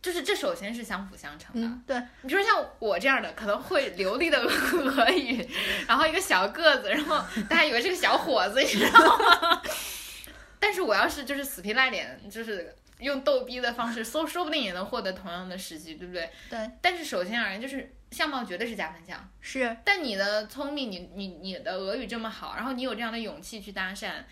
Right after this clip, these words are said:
Speaker 1: 你不是一个唯唯诺诺，然后很胆怯的人，所以你就值得这个机会。
Speaker 2: 是。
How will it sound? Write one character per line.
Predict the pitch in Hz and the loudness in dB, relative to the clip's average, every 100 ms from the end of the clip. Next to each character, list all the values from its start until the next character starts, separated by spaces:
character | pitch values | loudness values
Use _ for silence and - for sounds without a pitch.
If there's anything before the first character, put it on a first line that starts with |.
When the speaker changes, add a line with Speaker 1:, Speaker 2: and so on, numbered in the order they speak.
| - | -18
Speaker 1:
你 | - 202 | -10 -8
不 | 190 | -6
是 | 233 285 | -4 -2
一 | 247 | -2
个 | 233 | -4
唯 | 202 | -4
唯 | 196 214 | -4 -4
诺 | 226 220 | -4 -6
诺， | 208 190 165 | -4 -4 -4
然 | 165 | -6
后 | 202 214 202 | -4 -4 -4
很 | - 180 - | -8 -12 -8
胆 | - 143 151 | -4 -4 -4
怯 | - 240 | -8 -6
的 | 180 | -6
人， | 117 92 90 - - - - | -8 -10 -14 -20 -20 -20 -12
所 | - 370 | -2 0
以 | 392 | 0
你 | 320 | -4
就 | 190 226 | -6 -8
值 | 233 165 175 | -10 -10 -6
得 | 185 170 | -6 -6
这 | 190 170 | -10 -10
个 | 139 - - - | -10 -12 -16 -20
机 | - 170 | -16 -12
会。 | 175 185 - - - - - - - | -12 -12 -14 -16 -20 -20 -20 -20 -16
Speaker 2:
是。 | - 277 254 | -8 -6 -6